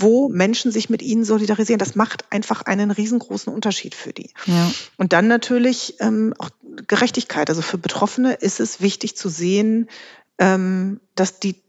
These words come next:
Speaker 1: dass die Täterinnen da auch belangt werden. Also dass das Konsequenzen hat. Dass sie eben auch, ähm, ihr Recht durchsetzen können. Und
Speaker 2: Ja.
Speaker 1: das eben auch Betroffenen zu ermöglichen.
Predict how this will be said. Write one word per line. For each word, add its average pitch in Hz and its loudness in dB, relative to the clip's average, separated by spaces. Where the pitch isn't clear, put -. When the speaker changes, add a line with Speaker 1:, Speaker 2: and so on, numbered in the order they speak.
Speaker 1:
dass 196 -2
die 190 -4
Täterinnen 208 0
da 180 2
auch - -4
belangt 196 0
werden. - -10
Also 175 -4
dass 196 2
das - -4
Konsequenzen 196 0
hat. - -12
Dass - 0
sie 208 -2
eben 208 0
auch, - 0
ähm, 190 -2
ihr 190 2
Recht 190 -2
durchsetzen 196 -2
können. - -12
Und 175 0
Speaker 2:
Ja. 190 6
Speaker 1:
das 180 0
eben 208 0
auch - -4
Betroffenen 202 -2
zu - -8
ermöglichen. 247 0